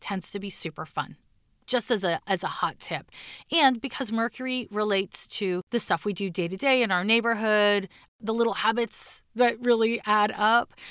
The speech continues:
Mercury is also related to our friends, our coworkers, our neighbors. So this is a great time to, you know, leave your damn house. Try connecting with other people and saying hello <laughs> or whatever, right? Like, be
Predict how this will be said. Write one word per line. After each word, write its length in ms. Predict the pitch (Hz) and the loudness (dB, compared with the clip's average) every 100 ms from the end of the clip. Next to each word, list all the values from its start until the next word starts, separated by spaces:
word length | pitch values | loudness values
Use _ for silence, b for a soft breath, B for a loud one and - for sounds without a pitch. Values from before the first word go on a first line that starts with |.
| - | -4
Mercury 380 | 220 214 233 226 | -2 0 0 0
is 100 | - | 0
also 360 | 202 196 - 214 | 0 0 0 -2
related 540 | 208 202 196 190 190 | -2 -2 -2 -2 -2
to 560 | - - 190 185 180 180 _ - | -2 -2 -2 -2 -4 -8 _ -8
our 100 | 190 | -8
friends, 480 | 185 302 277 269 262 | 0 4 6 4 2
our 100 | 185 | -2
coworkers, 560 | - 240 226 220 214 196 | -2 -2 -2 -4 -6 -6
our 160 | 160 | -6
neighbors. 600 | 180 208 214 196 196 196 B B B B | -4 -2 0 -2 -2 -6 B B B B
So 220 | - 294 - | -2 -2 -2
this 280 | 226 339 - | 0 0 2
is 100 | 392 | -2
a 60 | - | -2
great 200 | 311 302 | -4 -2
time 300 | - 269 247 | 0 0 0
to, 160 | 277 | -2
you 140 | 277 277 | -2 -2
know, 160 | 233 - - | -2 -6 -6
leave 240 | 247 302 | -2 -2
your 100 | 302 | 0
damn 240 | 277 269 220 | 2 2 0
house. 640 | 247 302 - - - - _ _ | -2 -4 -4 -10 -12 -14 _ _
Try 180 | - 359 - | 2 2 2
connecting 400 | 349 339 339 320 | 4 4 4 0
with 120 | 302 | 2
other 180 | 277 285 | 2 2
people 320 | 320 330 214 | 0 0 0
and 160 | 214 226 | 0 4
saying 360 | 269 262 269 | 4 6 4
hello 540 | 320 285 180 208 226 208 | 4 4 6 6 2 -2
<laughs> 60 | 180 | -8
or 120 | 233 | -6
whatever, 500 | 202 226 220 - 190 | -4 0 0 0 -4
right? 240 | 208 254 | 0 2
Like, 160 | 269 285 | 2 -2
be 580 | 320 285 285 - 392 | -4 -8 -12 0 4